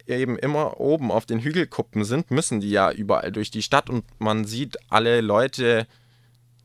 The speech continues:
überall, also zumindestens in den Einkaufszentren und so kann man so die meisten Leute finden. Ähm,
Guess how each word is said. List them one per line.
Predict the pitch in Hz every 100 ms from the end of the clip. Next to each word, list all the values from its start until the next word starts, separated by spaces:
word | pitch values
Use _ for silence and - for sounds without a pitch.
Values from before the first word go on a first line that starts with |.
| - - - _ _
überall, | - 143 120 104 - 104 123 117 -
also | 107 107
zumindestens | 104 - 139 151 - 117 110
in | - 110 107
den | 107 101 98 90 73 _ _ _ -
Einkaufszentren | 107 120 135 120 107 - - 127 - 113
und | 95 95
so | 92 104
kann | - 98
man | 101 98
so | 95 92 - _ _ _ _ _ _ _
die | 101
meisten | 95 107 131 - 101
Leute | 98 101 123 -
finden. | 92 - 127 101 92 - - - _ -
Ähm, | 101 101 98 95 95